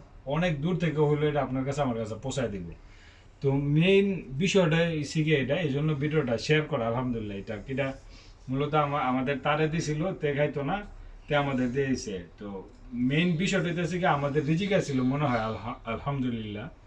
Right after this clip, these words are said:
যার কারণে আল্লাহ পাক এভাবে আমাদের কাছে পৌঁছায় দিছে, আলহামদুলিল্লাহ। তো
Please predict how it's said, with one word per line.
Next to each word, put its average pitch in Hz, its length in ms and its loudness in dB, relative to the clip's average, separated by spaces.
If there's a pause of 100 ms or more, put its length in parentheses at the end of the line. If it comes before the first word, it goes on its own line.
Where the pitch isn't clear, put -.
(500)
যার 127 180 -4
কারণে 135 260 -2
আল্লাহ 120 200 0
পাক 123 200 -4
এভাবে 120 320 -2
আমাদের 107 220 -8 (100)
কাছে 107 260 -8
পৌঁছায় 123 320 -4
দিছে, 85 200 -12 (1120)
আলহামদুলিল্লাহ। 92 520 -8 (340)
তো - 40 -16